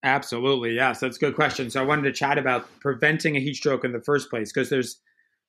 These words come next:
two big things we need to consider. One is, what can we do to prevent the heat stroke from happening in the first place? And there's a lot we can do.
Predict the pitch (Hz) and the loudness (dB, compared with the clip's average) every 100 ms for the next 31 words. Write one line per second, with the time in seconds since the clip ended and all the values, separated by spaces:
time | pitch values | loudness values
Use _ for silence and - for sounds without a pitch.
0 | _ - 220 220 185 190 170 135 147 139 | _ 2 4 4 4 2 0 0 -2 -4
1 | 131 147 131 151 120 110 - 151 160 185 | -6 -6 -2 0 0 -4 -8 -4 0 4
2 | 170 143 - - 160 180 214 196 170 156 | 2 0 -6 -2 0 2 2 4 4 2
3 | 147 147 147 139 143 131 147 131 127 139 | 2 0 0 -2 -4 -2 -2 -2 0 0
4 | 135 131 127 120 139 135 - 120 - 131 | 0 0 -2 -4 -4 -4 -4 -6 -4 0
5 | 135 143 120 123 135 156 147 131 131 117 | 2 2 0 -2 -2 -2 -2 0 0 0
6 | 113 | -2